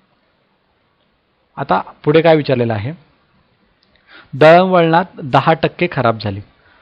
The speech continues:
दहा टक्के म्हणजेच कुठली, बत्तीसशे चाळीस मधली दहा टक्के खराब झाली.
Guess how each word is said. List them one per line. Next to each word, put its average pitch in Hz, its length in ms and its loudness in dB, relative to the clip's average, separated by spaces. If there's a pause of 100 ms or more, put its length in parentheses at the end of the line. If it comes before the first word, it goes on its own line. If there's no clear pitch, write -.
(140)
दहा 139 200 2
टक्के 180 280 -2
म्हणजेच 175 260 -2
कुठली, 170 340 -6
बत्तीसशे 180 720 -4
चाळीस 147 380 2
मधली 151 160 -4
दहा 135 240 -2
टक्के 127 360 -8
खराब 113 280 -6
झाली. 117 180 -12